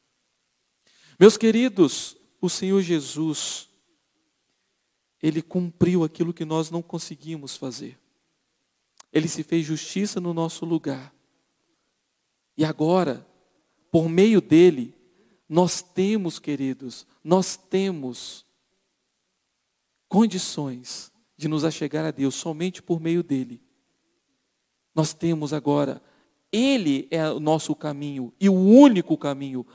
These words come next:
para nos achegarmos a Deus. Aquele que cumpriu toda essa palavra, toda essa lei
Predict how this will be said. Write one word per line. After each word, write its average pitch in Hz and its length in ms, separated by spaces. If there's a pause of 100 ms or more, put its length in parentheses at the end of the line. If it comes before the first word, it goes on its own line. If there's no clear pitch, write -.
para 165 180
nos 170 120
achegarmos 160 680
a 135 60
Deus. 123 540 (2000)
Aquele 160 460
que 165 160
cumpriu 160 760 (120)
toda 175 280
essa 165 220
palavra, 147 560
toda 180 340
essa 180 240
lei 131 420